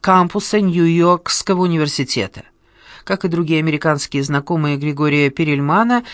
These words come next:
Чигер считал его одновременно и близким по духу, и загадочным, признавая, что порой он мог вывести окружающих из себя.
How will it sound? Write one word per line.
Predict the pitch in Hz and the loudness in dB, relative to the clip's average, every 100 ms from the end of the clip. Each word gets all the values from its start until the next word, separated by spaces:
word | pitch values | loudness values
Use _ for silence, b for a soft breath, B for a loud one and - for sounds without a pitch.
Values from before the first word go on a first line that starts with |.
| B B B | B B B
Чигер | - 262 262 254 | -2 0 0 0
считал | - - 208 240 226 | 0 0 0 0 0
его | 214 208 | 2 2
одновременно | 185 190 208 208 196 190 | 2 -2 0 0 0 0
и | - 196 | 0 -2
близким | 175 190 - - 160 | 0 -2 -2 -2 0
по | 160 147 | 0 0
духу, | 143 214 - 247 254 _ _ _ _ | 0 -2 -2 -4 -4 _ _ _ _
и | 139 | -6
загадочным, | 131 123 131 143 165 - 226 226 B B B B | -4 0 0 0 -2 -2 -2 -4 B B B B
признавая, | - 190 180 190 202 202 | -2 0 2 2 4 2
что | 190 - | 0 -4
порой | - 175 180 196 180 | -2 0 2 2 2
он | |
мог | 175 180 175 | 2 0 0
вывести | 160 208 208 - 220 | 0 0 -2 -2 -2
окружающих | 208 185 160 185 175 - 180 - | -2 -2 2 2 4 0 -2 -4
из | 175 | -6
себя. | - 175 147 110 101 | -4 -4 -2 -2 -4